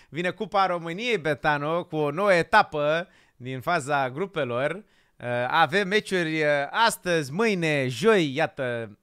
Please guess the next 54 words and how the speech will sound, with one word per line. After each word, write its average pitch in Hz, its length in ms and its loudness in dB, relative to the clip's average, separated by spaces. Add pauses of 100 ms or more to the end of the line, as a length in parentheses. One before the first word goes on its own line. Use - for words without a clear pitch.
Corvinul 165 520 -2
joacă 160 360 2
cu 131 340 -4
Șepși 220 720 -2
la 135 140 -2
ora 135 260 0
cincisprezece, 143 920 -4 (380)
India 180 320 0
cu 180 140 -6
Petrolul, 220 600 0
Oțelul 196 460 2
F 190 180 0
C 175 60 -4
S 175 320 -2
B, 151 100 -4 (220)
un 190 140 -6
meci 185 140 -4
la 180 120 -2
care 180 160 0
voiam 185 180 2
să - 100 -6
reacționez, 170 400 -2
dar 160 320 0 (200)
nu 165 140 -6
o 220 40 -2
să 226 160 -6
mai 208 180 4
apuc, 196 340 0 (320)
deci 139 140 -8
nu 170 80 -4
o - 20 -2
să 180 120 -2
avem 151 220 -2
live 139 200 -2
la 123 240 0
Oțelul 120 460 -4
cu 117 360 -4
F 123 40 -14
C 120 220 -8
S - 80 -14 (120)
B, 104 40 -10
uh, 151 160 -2 (400)
meci 131 160 -10
din 120 140 -14
grupa 139 320 -4
C. - 100 -10
Uh, 135 120 -6 (580)
avem, 110 520 -6
uh, 135 380 -4
în 135 180 -10
grupa 143 420 2
A 143 60 4
Progresul, 135 720 -4
uh, 117 480 -2